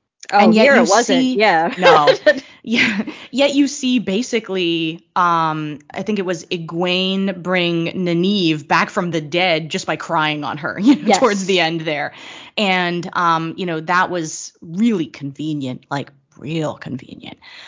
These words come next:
Speaker 2: Um, and that, that apparently is just not how healing works in the books. And so that was, I think, a frustration for some people who were book fans.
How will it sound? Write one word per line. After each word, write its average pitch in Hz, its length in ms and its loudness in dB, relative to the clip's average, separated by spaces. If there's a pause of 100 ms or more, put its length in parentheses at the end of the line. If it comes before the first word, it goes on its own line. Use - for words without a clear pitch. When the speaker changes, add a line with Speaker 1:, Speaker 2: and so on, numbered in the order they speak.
(200)
Speaker 2:
Um, 147 560 2
and 151 340 0
that, 160 340 2
that 160 180 0
apparently 143 520 -8
is 135 100 -10
just - 240 -14
not 156 400 0
how 139 180 -4
healing 143 380 -8
works 143 280 -8
in 147 80 -4
the 143 80 -6
books. 123 280 -10
And 131 140 -8
so 180 160 -2
that 190 300 2
was, 190 440 -6
I 175 60 -10
think, 160 220 -6
a 156 40 -8
frustration 151 640 -6
for 156 140 -8
some 143 240 -6
people 151 260 -8
who 160 160 -6
were 151 240 -2
book 151 260 -6
fans. 151 440 -2